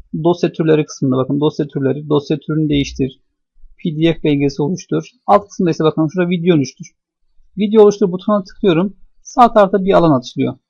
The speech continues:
Bilgisayar monitörleri ve H D ekranlar diye bir alan açılıyor. Bu kısma geldim.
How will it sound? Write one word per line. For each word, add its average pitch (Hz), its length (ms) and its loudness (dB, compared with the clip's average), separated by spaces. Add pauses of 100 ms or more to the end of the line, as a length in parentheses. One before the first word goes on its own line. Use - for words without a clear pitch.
(360)
Bilgisayar 190 600 0
monitörleri 180 760 0
ve 180 220 2
H 175 180 -6
D 185 80 0
ekranlar 156 500 2
diye 143 100 -2
bir 147 60 2
alan 139 260 2
açılıyor. 123 320 -6 (640)
Bu 240 140 -2
kısma - 280 -2
geldim. 190 520 4